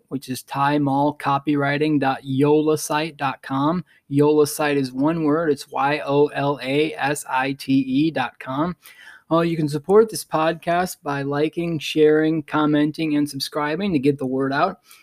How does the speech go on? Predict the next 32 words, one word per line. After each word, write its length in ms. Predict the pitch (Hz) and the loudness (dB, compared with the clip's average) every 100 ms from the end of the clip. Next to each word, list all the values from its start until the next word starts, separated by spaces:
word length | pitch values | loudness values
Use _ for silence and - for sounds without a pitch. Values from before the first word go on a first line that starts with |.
| _ | _
You 80 | 143 | -2
can 100 | 156 | 0
also 300 | 156 151 160 | 0 0 0
become 340 | 151 147 170 | 0 2 2
a 60 | 165 | 4
monthly 400 | 147 156 156 156 | 4 4 2 -2
contributor 640 | 156 143 208 214 160 131 | 0 2 4 4 6 4
if 100 | 127 | 0
you'd 180 | 143 127 | -4 -4
like. 220 | 123 113 - _ | -4 -8 -10 _
For 160 | - | -2
ninety-nine 560 | 139 143 151 151 147 151 | 2 2 2 2 2 0
cents 320 | 143 151 147 | 2 0 2
a 60 | 143 | 2
month, 400 | 147 175 196 - _ - | 2 2 -2 -10 _ -2
you'll 100 | 143 | 0
get 160 | 147 | 0
my 160 | 135 139 | -2 -4
thanks 420 | 143 151 151 143 | 0 2 2 0
at 140 | 139 | -4
the 160 | 123 135 | -2 0
end 140 | 151 | 2
of 100 | 143 | 2
each 220 | 139 156 151 | 0 -2 -2
and 100 | 151 | -2
every 260 | 147 139 | 0 0
episode. 540 | 147 - - 117 107 - _ _ _ _ | -2 -4 -10 -10 -12 -14 _ _ _ _
Well, 280 | - 135 123 - | -2 -2 -2 -2
not 260 | 151 156 151 | 0 2 4
individually, 800 | 151 139 156 147 131 127 123 | 4 6 4 2 -2 -4 -4
but 220 | 135 131 131 | -2 -4 -4
collectively. 680 | 135 135 135 123 113 107 | -2 -2 -4 -10 -10 -12